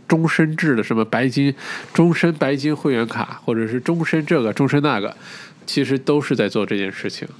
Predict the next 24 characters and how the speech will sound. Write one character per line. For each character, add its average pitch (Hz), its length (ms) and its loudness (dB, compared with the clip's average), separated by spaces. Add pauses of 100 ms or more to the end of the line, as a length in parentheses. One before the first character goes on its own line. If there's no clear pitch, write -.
好 110 80 -12
吧？ - 180 -12 (840)
OK， 156 260 0 (420)
那 165 300 4 (220)
这 175 220 4
个， 135 460 4
这 185 100 4
本 156 100 4
书 214 300 4
的 208 80 6
重 196 180 2
要 151 120 4
的 120 100 2
点 101 260 0
就 113 80 2
讲 107 240 0
完 101 160 -4
了 110 140 0
哈。 104 320 -2
这 131 160 0
个， 117 340 2 (420)
呃， 107 440 2 (500)
我 143 140 0
们 127 260 2